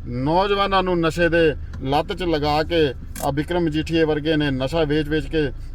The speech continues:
ਭ੍ਰਿਸ਼ਟਾਚਾਰ ਕਰਕੇ ਪੈਸਾ ਇਕੱਠਾ ਕੀਤਾ। ਕਿੱਥੇ ਦੀ ਕੁਝ ਕਰੋੜ ਰੁਪਈਏ, ਅ, ਆਮਦਨ ਸੀ ਤੇ ਅੱਜ ਪੰਜ ਸੌ ਅੱਸੀ ਕਰੋੜ ਰੁਪਈਏ ਤੱਕ ਜਾ ਪਹੁੰਚੀ ਹੈ।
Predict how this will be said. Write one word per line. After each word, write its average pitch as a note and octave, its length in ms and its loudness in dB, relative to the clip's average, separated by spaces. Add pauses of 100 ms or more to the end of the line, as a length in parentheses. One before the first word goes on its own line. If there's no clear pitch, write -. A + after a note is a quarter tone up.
(200)
ਭ੍ਰਿਸ਼ਟਾਚਾਰ E3+ 560 2
ਕਰਕੇ D#3 300 -2
ਪੈਸਾ D#3 300 -2
ਇਕੱਠਾ C#3+ 320 -4
ਕੀਤਾ। B2+ 420 -6 (400)
ਕਿੱਥੇ F3+ 300 0
ਦੀ D#3+ 280 0 (360)
ਕੁਝ E3+ 180 0
ਕਰੋੜ E3 240 2
ਰੁਪਈਏ, D#3 460 2
ਅ, - 40 -8 (640)
ਆਮਦਨ D3+ 380 2
ਸੀ E3 160 0
ਤੇ D#3 160 0
ਅੱਜ C#3+ 100 -2
ਪੰਜ D3 300 -4
ਸੌ D#3+ 120 0
ਅੱਸੀ D3+ 240 -4
ਕਰੋੜ C3+ 180 -4
ਰੁਪਈਏ C3 280 -6
ਤੱਕ B2+ 180 -4
ਜਾ A#2+ 180 -6
ਪਹੁੰਚੀ A2+ 440 -8
ਹੈ। - 100 -10